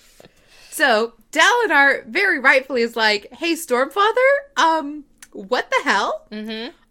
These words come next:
Speaker 1: Uh, you sent that storm to try and destroy Shallan and Kaladin. You literally, like, 'Oh, the only thing I can do is wash away your sin.'" Emily, the Stormfather is a liar.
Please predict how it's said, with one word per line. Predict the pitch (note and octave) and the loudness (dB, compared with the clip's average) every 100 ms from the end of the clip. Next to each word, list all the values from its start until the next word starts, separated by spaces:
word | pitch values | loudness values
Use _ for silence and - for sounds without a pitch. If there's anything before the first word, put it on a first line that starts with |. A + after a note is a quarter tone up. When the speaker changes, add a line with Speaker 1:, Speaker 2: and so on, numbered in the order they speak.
| - | 2
Speaker 1:
Uh, | B3 A#3+ A3+ A3 A3 _ _ _ _ | 4 6 4 0 -6 _ _ _ _
you | G3+ G#3 D#4 F#4 G4+ G4+ G4+ - | -16 -8 -6 -4 -4 -6 -8 -10
sent | - - F4+ G4 - | -12 -2 -2 -2 -4
that | D4+ C4 | -4 -4
storm | - - E4 F4+ A3 G3 G#3 _ - | -8 -8 -6 -2 -2 -4 -12 _ -16
to | C4 | -14
try | B3 - D4 C4 D4 - | -12 -10 -6 -4 -6 -8
and | G3+ G3 F#3+ F#3 - E3+ | -4 -2 -4 -10 -20 -8
destroy | B3 B3 - - C#4+ G4 | -6 -6 -8 -6 -2 -2
Shallan | F#4+ - B3+ G3 F#3 | -2 -4 -6 -4 -6
and | G#3 | -8
Kaladin. | A3 D4 D4 G#3+ D#3+ E3+ _ _ _ _ - | -6 -4 -4 -4 -6 -10 _ _ _ _ -8
You | A#3+ C4+ | -6 0
literally, | C#4+ D#4+ E4 E4+ | 0 0 -4 -8
like, | D4+ C4+ C4 - _ _ - | -4 -4 -4 -16 _ _ -4
'Oh, | D#4+ | -2
the | D4 | 0
only | C4 D4+ | -2 -4
thing | E4 E4+ | -6 -4
I | E4+ | -6
can | E4+ C#4 | -6 -8
do | D4+ F4 E4 C4+ B3+ B3 _ _ - - | -2 -2 -2 -4 -8 -10 _ _ -20 -6
is | C#4+ B3 | -6 -6
wash | B3+ D4 C#4+ D#4+ | -8 -6 -6 -8
away | D#4+ | -8
your | C#4+ D#4 | -8 -10
sin.'" | - D#4+ F4 G#3 D3+ _ _ _ _ _ _ _ _ _ _ _ - | -10 -10 -8 -10 -14 _ _ _ _ _ _ _ _ _ _ _ -8
Emily, | F4 A4+ A#4 C#4 | -8 -4 -6 -6
the | E4 | -10
Stormfather | - D#4 B4 - C#5+ C5+ A#4 | -8 -4 -4 -4 -4 -2 -2
is | G#4 | -2
a | |
liar. | C4+ A#3+ F4+ - G3 | -6 -2 -2 0 -4